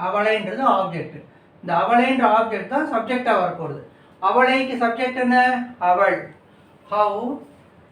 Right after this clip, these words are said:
அவள்னா இங்கிலீஷ் என்ன? She. She வந்தா was வருமா, were வருமா? பாஸ்ட் டென்ஸ்ல was வரும்.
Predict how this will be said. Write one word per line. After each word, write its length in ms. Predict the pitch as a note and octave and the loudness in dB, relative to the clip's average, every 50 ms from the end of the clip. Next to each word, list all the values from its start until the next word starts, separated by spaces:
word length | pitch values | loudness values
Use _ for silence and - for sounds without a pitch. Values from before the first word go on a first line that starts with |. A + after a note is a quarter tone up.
| _ _ _ _ - | _ _ _ _ -6
அவள்னா 360 | G3+ G#3+ A#3+ B3 B3 B3+ C4 | -4 -2 0 0 0 0 -2
இங்கிலீஷ் 340 | C4+ B3+ B3+ C#4 C4+ - - | -2 -2 -2 -4 -4 -4 -6
என்ன? 320 | B3 A#3+ A3+ - D#3+ C#3+ - - - | -6 -6 -4 -6 -6 -8 -10 -10 -4
She. 300 | A#3+ A#3+ A3+ F3 E3+ - - - - | -2 -2 -2 -2 -6 -10 -12 -10 -4
She 160 | C#4 D4+ D#4 | -2 0 0
வந்தா 520 | D#4 C#4 B3 A#3+ G#3+ G3+ G3+ G3+ G3+ G3+ G#3 | 0 0 0 -2 -2 -2 -2 -2 -2 -2 -2
was 300 | A3 B3 C4+ C#4 - C4 | 0 0 0 -2 -2 -4
வருமா, 260 | B3 A#3 A3+ C4 C4 | -6 -6 -4 -4 -4
were 280 | B3+ A#3 A#3 B3 B3 B3 | -2 2 2 2 2 2
வருமா? 300 | B3 A#3+ A#3 A#3+ A#3+ A#3+ | 2 0 0 0 0 2
பாஸ்ட் 320 | A#3+ A#3+ A#3+ A#3+ A#3+ B3 | 6 6 6 6 4 0
டென்ஸ்ல 640 | B3+ B3 A#3+ B3 A#3+ B3 B3 A#3+ B3 A#3+ B3 B3 - - - - F3 | -2 -2 0 2 4 4 4 4 2 0 -4 -8 -14 -20 -20 -12 -2
was 220 | F#3 F#3+ G3 G3 G3 - F#3 | 0 2 2 2 2 0 -6
வரும். 260 | D#3+ D3+ - - | -8 -8 -8 -10